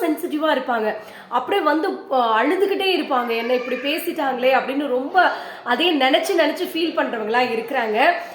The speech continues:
இன்னும் சில பேர் இருக்காங்க, "என்னை வந்து நீ அவமானப்படுத்திட்டல்ல, உன்னை நான் பழி வாங்காத விட மாட்டேன்" அப்படிங்கிற மனசுல அந்த காயத்தை ஆற வைக்காம பழி வாங்குற எண்ணத்தோடயே நிறைய பேர் இருக்காங்க. இந்த மாதிரி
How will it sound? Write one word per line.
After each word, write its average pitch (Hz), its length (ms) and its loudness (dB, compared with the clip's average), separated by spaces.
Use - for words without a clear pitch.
இன்னும் 392 300 4
சில 330 160 2
பேர் 320 220 0
இருக்காங்க, 269 420 0
"என்னை 247 480 2
வந்து 262 260 2
நீ 339 140 4
அவமானப்படுத்திட்டல்ல, 269 1080 2
உன்னை 254 200 2
நான் 240 260 2
பழி 285 220 4
வாங்காத 311 460 4
விட 277 160 4
மாட்டேன்" 269 320 2
அப்படிங்கிற 311 500 0
மனசுல 302 380 4
அந்த 302 320 6
காயத்தை 294 720 4
ஆற 294 460 6
வைக்காம 269 680 4
பழி 277 220 4
வாங்குற 349 480 6
எண்ணத்தோடயே 302 540 0
நிறைய 240 320 2
பேர் 262 180 0
இருக்காங்க. 226 560 0
இந்த 294 280 4
மாதிரி 302 600 4